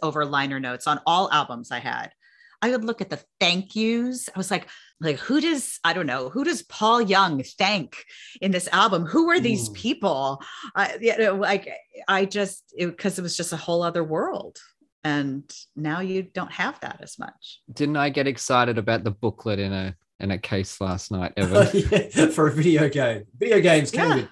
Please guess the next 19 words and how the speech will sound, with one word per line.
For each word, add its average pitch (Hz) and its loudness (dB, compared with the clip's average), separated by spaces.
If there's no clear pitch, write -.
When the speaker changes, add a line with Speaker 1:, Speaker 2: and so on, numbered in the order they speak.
Speaker 2:
books - -4
and 131 -2
they 135 4
told 185 6
you 151 6
the 131 2
whole 156 0
history. 139 -2
Speaker 1:
It's 262 0
exciting. 320 2
Speaker 3:
Yeah, 220 4
and 220 4
I 190 6
was, 185 6
like, 185 4
flicking 190 6
through. 170 2
I 185 2
was, 165 -4